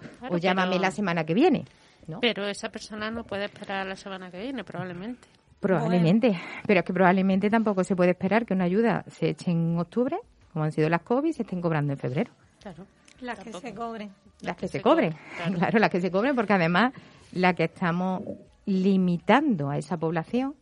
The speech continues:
Speaker 2: y di-, lo digo claramente, conteniendo a esa población, somos nosotras. O sea, somos nosotras las que le decimos, mm, "Vas a cobrar, párate, está gestionado, no está gestionado".
Speaker 1: Claro. Poniendo la cara.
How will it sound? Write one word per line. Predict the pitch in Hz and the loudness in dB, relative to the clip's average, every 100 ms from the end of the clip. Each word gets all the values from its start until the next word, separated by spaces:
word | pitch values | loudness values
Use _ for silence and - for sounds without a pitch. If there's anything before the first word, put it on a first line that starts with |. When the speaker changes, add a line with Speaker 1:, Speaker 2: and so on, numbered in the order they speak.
| _ | _
Speaker 2:
y | 170 | -8
di-, | 151 | -6
lo | 135 | -4
digo | 135 147 | -4 -2
claramente, | 151 160 147 220 277 262 - _ - | 0 0 2 0 0 -2 -6 _ -4
conteniendo | 180 165 151 147 175 285 208 302 - | 0 0 0 2 4 4 0 -6 -8
a | 156 | -6
esa | 151 | -6
población, | 151 127 135 - 269 - _ _ _ - _ | -6 -8 -8 -6 -6 -8 _ _ _ -20 _
somos | - 165 156 | -8 -4 -4
nosotras. | 151 311 - - _ _ | -4 -6 -10 -14 _ _
O | |
sea, | - 151 | -6 -4
somos | - 175 185 | 0 0 0
nosotras | 180 190 208 | 0 0 0
las | 233 | 0
que | - | -2
le | 160 | -2
decimos, | 151 147 147 _ - | -2 -4 -6 _ -8
mm, | 165 160 151 - _ _ | -4 -4 -8 -18 _ _
"Vas | 175 151 | -6 -4
a | |
cobrar, | 151 175 247 262 254 | -2 -2 0 -2 -4
párate, | 170 156 226 254 262 | -6 -2 0 2 0
está | 240 175 | -4 -8
gestionado, | 160 - 165 208 240 247 | -8 -8 -4 -2 0 -2
no | |
está | 202 165 | -4 -6
gestionado". | 151 - 165 202 233 | -8 -8 -6 -4 -4
Speaker 1:
Claro. | 240 220 _ - - - _ _ - - - | -6 -12 _ -20 -20 -20 _ _ -20 -20 -14
Poniendo | - 208 220 220 | -10 -8 -6 -4
la | 220 | -4
cara. | 247 190 | -6 -8